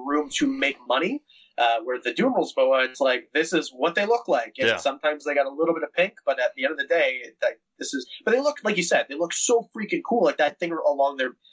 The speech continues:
Speaker 1: I think that they look
Speaker 2: Oh,
Speaker 1: way cooler
Speaker 2: if
Speaker 1: than
Speaker 2: you,
Speaker 1: some morphs.
Speaker 2: if you were to keep it in a large, like,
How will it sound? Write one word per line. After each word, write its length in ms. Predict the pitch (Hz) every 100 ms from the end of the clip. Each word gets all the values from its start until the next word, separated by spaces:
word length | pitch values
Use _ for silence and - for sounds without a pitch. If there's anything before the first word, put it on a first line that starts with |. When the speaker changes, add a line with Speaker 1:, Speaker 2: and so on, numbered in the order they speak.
| _ -
Speaker 1:
I 120 | 143
think 180 | 156 151
that 160 | 131
they 100 | 127
look 160 | 131 127 - -
Speaker 2:
Oh, 240 | 208 107 123
Speaker 1:
way 180 | 151 165
cooler 280 | - 135
Speaker 2:
if 80 | 127
Speaker 1:
than 120 | 120
Speaker 2:
you, 60 | 139
Speaker 1:
some 280 | - 143 135
morphs. 420 | 202 - - - 143
Speaker 2:
if 100 | 123
you 160 | 165
were 80 | 214
to 60 | 170
keep 280 | - 143
it 140 | 147 135
in 80 | 117
a 80 |
large, 540 | 107 107 113 117 117 -
like, 180 | 95